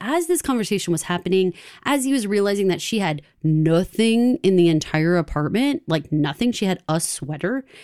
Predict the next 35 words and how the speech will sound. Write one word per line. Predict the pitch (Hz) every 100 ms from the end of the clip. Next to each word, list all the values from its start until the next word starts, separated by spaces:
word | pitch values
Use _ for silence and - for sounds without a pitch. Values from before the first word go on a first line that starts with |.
| -
and | -
he | 208
didn't | 254 285
even | 285 214 156
notice | 147 156 185 320 320 - - _ _ -
that | 208
she | -
didn't | 226 220
have | 175 156 185
any | 220 165
stuff | - - 143 165
there. | - 294
Like, | 254 226
I | 262 285
find | - 330 269
all | - 180 170
of | 156
that | 156 151 -
wild, | 143 143 131 117 143 - -
probably | 269 294
because | 202 196 170
I | 170
am | 175 151 -
very | 156 139 143 156 185
messy | 185 185 202
with | 190
my | 202 196
stuff. | - 202 202 - -
And | - 151 151 -
if | 170
my | 202 226
stuff | - 202
was | 175 165 143
not | 151 151 170 233
there, | 285 311 330 330